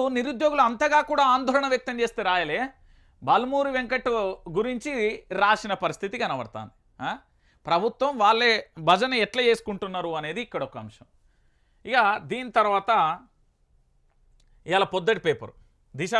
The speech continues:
పేపర్ ఇది. ఇక్కడ మీకు ఎక్కడన్నా గాంధీ దగ్గర, హాస్పిటల్ దగ్గర ఆందోళన చేసిన నిరుద్యోగుల గురించి ఎక్కడన్నా వచ్చిందా? రాలే. ఎట్లా అంటే పుండకోరు ముచ్చట్లు రాయమంటే కేసీఆర్ మీద ఫస్ట్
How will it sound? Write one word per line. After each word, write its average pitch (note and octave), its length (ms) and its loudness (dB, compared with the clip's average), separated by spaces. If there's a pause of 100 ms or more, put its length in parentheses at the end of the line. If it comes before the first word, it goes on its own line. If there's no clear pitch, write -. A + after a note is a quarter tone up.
పేపర్ B2+ 280 -8
ఇది. G#2+ 120 -20 (580)
ఇక్కడ A3+ 260 2 (100)
మీకు C4 220 -4
ఎక్కడన్నా G3+ 520 -2 (840)
గాంధీ C4 680 2 (160)
దగ్గర, F3 280 2 (460)
హాస్పిటల్ F#3+ 640 0
దగ్గర C3+ 220 -4 (580)
ఆందోళన C4 640 2 (100)
చేసిన G3+ 240 -4 (100)
నిరుద్యోగుల F3 560 -2
గురించి D#3 300 -8
ఎక్కడన్నా B2 360 -8
వచ్చిందా? G#2+ 300 -14 (640)
రాలే. D3 440 6 (220)
ఎట్లా C4 320 -2
అంటే G#3+ 180 0 (120)
పుండకోరు C4+ 800 6
ముచ్చట్లు B3 400 -2
రాయమంటే G3 440 0
కేసీఆర్ G#3 460 0
మీద G3 100 -2 (100)
ఫస్ట్ B3 220 0